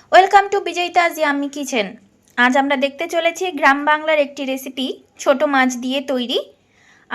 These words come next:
আর এটা বরলি মাছ। বরলি মাছ খুব ভালো পরিমাণ পাওয়া যায় নর্থ বেঙ্গলের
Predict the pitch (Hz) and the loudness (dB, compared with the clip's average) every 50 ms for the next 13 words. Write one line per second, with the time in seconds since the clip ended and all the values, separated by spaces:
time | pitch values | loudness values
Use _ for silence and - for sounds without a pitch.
0 | 233 226 220 220 220 220 208 - 254 247 269 262 233 240 247 254 254 254 254 277 | 0 2 2 2 2 0 -2 -2 -2 2 2 2 2 2 0 0 -2 -2 -4 -4
1 | 262 247 214 269 480 - - - - _ _ _ _ _ _ _ _ _ _ _ | -2 -2 -2 -2 -4 -4 -8 -16 -18 _ _ _ _ _ _ _ _ _ _ _
2 | _ _ _ _ _ _ _ _ _ _ _ _ _ _ _ _ _ _ _ - | _ _ _ _ _ _ _ _ _ _ _ _ _ _ _ _ _ _ _ 0
3 | 247 294 311 320 330 370 392 392 370 311 339 - - - - _ - 330 277 262 | 4 6 6 4 4 0 0 2 2 2 2 0 -2 -10 -12 _ -6 -6 -4 -4
4 | 294 285 269 277 285 285 285 302 294 285 294 294 285 294 294 294 277 254 254 254 | 0 2 2 2 2 0 0 0 -2 -2 0 -2 -2 -2 0 2 2 4 4 4
5 | 262 262 262 247 262 262 262 247 240 233 233 240 269 269 269 269 294 285 269 254 | 2 2 0 0 0 0 0 0 -2 -2 -2 -4 -4 -4 -4 -4 -4 -2 -2 -2
6 | 247 | -2